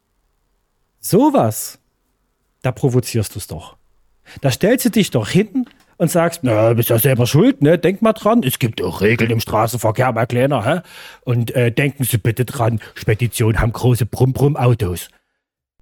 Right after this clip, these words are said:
So, also wenn du, wenn du mir so kommst, dann wird's halt einfach lustig. So. Und, äh, genau das ist es dann eben auch geworden,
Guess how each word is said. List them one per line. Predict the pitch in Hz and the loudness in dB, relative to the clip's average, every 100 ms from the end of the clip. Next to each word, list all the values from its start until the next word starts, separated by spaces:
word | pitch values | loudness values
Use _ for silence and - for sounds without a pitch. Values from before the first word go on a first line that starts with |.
| - - - _ - | -20 -20 -20 _ -8
So, | 98 90 - | -6 -6 -4
also | 139 151 139 | 0 0 2
wenn | 160 | 0
du, | 160 160 165 160 | 4 4 4 2
wenn | 156 | 0
du | 175 | 2
mir | 165 | 2
so | 151 214 | 4 2
kommst, | 220 220 220 | 4 0 2
dann | 151 170 | 0 0
wird's | 180 185 | -2 0
halt | 175 | -2
einfach | 135 135 156 | -2 -2 0
lustig. | 123 123 110 - - _ _ _ _ _ _ | 0 0 -2 -6 -12 _ _ _ _ _ _
So. | - - - _ _ - - _ _ _ _ - | -12 -12 -14 _ _ -20 -20 _ _ _ _ -2
Und, | 170 170 180 175 - - | 0 2 0 -2 -6 -2
äh, | 156 151 151 | 0 2 0
genau | 151 175 147 202 | 0 -2 0 0
das | 226 185 180 | 2 0 -2
ist | 165 | -4
es | 175 | -2
dann | 175 160 | -2 -4
eben | 160 147 | -6 -8
auch | 131 123 | -8 -10
geworden, | - 110 113 208 | -10 -12 -8 -10